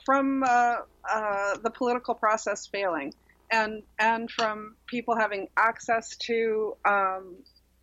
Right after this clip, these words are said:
the ability to create violent solutions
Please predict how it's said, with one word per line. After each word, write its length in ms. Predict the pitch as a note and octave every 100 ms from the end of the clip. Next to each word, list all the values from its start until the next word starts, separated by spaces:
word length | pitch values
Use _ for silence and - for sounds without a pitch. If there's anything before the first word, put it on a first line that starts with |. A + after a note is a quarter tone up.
| _ _ G#3
the 100 | G#3+
ability 540 | G#3 G#3 A3 G#3+ G#3 G3+
to 260 | - G3 F#3+
create 340 | - A3 G#3+ -
violent 460 | G3+ F#3+ G3 G#3 -
solutions 720 | G#3+ G3 G3+ - C4 D4+ D4+